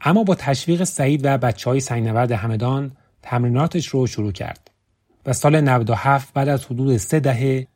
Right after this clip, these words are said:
به علمکوه برگشت و با علیرضا رفتار همدانی، همتنابی قدیمیش در دههٔ شصت، مسیر فرانسوی‌ها رو صعود کرد که هم برای خودش با ارزش و غرور آفرین بود،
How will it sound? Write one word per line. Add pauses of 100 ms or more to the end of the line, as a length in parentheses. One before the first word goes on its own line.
(120)
به
علمکوه
برگشت
و
با
علیرضا
رفتار
همدانی، (480)
همتنابی
قدیمیش
در
دههٔ
شصت، (500)
مسیر
فرانسوی‌ها
رو
صعود
کرد
که
هم
برای
خودش
با
ارزش
و
غرور
آفرین
بود،